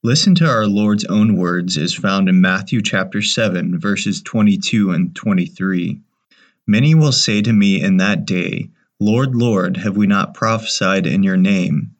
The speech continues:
cast out demons in your name, and done many wonders in your name?' And I will declare to them,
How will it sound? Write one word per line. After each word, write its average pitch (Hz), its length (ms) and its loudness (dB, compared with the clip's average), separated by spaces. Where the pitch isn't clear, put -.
cast 127 380 -2
out 135 240 -2
demons 117 360 2
in 92 140 2
your 90 140 2
name, 90 420 0
and 95 160 0
done 95 240 0
many 107 240 2
wonders 95 480 0
in 92 140 2
your 90 120 0
name?' - 440 -4
And 104 140 0
I 113 100 2
will 139 140 0
declare 127 500 -2
to 131 160 -2
them, 90 480 -2